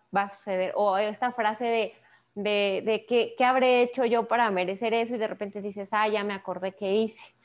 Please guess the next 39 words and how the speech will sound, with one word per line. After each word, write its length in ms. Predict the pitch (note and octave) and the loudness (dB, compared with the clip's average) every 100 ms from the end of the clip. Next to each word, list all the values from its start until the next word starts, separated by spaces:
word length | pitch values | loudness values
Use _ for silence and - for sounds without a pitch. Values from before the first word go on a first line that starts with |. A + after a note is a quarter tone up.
| - - _ | -20 -20 _
¿no? 160 | A3 A#3+ | 4 4
Entonces 460 | A3+ A3+ A3+ A#3 - | 6 4 6 0 6
quiere 280 | C4 C#4 C4+ | 8 10 10
decir 360 | A3 B3 A3+ | 8 2 0
que 80 | A#3 | 0
en 100 | A#3 | 2
algún 360 | A#3 A#3+ D4 D#4 | 2 2 4 4
momento 500 | E4 D#4 D4+ D4 D4+ | 4 4 2 2 2
de 80 | D4+ | 2
la 120 | A#3 | 2
vida 140 | A#3+ | 0
tú 140 | B3 B3+ | 0 -2
estás 340 | - C4 C4 | 0 -2 -2
sembrando 640 | C4+ B3 A3+ B3+ C4+ B3+ C#4+ | -2 0 0 0 0 0 0
lo 200 | C#4+ C#4+ | 0 -2
que 60 | |
estás 260 | G#3+ G#3+ G#3 | -6 -8 -8
cosechando 600 | A3+ A3+ G#3 A3 G3+ F#3 | -10 -8 -8 -6 -2 0
hoy. 160 | F3 - _ - - _ | 0 -2 _ -20 -20 _
Si 120 | B3+ | 2
queremos 480 | A3+ A3 A#3+ B3+ B3 | 6 6 6 4 2
frutos 500 | C#4 C#4 C#4 C#4 C4+ | 4 6 8 6 6
distintos 640 | A#3+ - C4 B3+ B3 B3+ | 4 -2 0 2 2 2
en 140 | B3 A3+ | 2 -2
nuestra 340 | G#3+ - G#3 | -2 -2 0
vida, 420 | A#3 B3+ A#3+ A#3 - - | 2 2 2 2 -2 -6
financieramente 840 | - B3+ A#3 B3+ C#4 C#4 B3+ B3 A3+ | 2 4 4 4 2 2 2 4 4
hablando 420 | A3+ B3 B3+ B3+ | 6 4 4 0
en 60 | |
particular, 720 | A#3 A3+ A3+ A3 B3+ B3+ B3 - | 0 -2 -2 -4 0 2 2 2
pues 180 | C4 | 0
tengo 360 | B3+ A#3 A#3 A#3 | 0 0 0 0
que 120 | B3 | 0
sembrar 460 | B3 C#4+ B3+ A#3+ A#3+ | 0 -2 2 0 0
semillas 560 | B3+ G3+ G#3 F#3 F#3 | -2 -2 -2 -2 -4
distintas, 580 | F#3+ G#3 C4+ C4+ A3+ G3 | -4 -6 -4 -2 -2 -6
semillas 500 | G3+ G#3 A3 A3+ A#3+ | -8 -6 -4 0 0
de 80 | A#3 | -2
buscar 480 | F#3 F#3+ - G3+ | -4 -10 -4 -2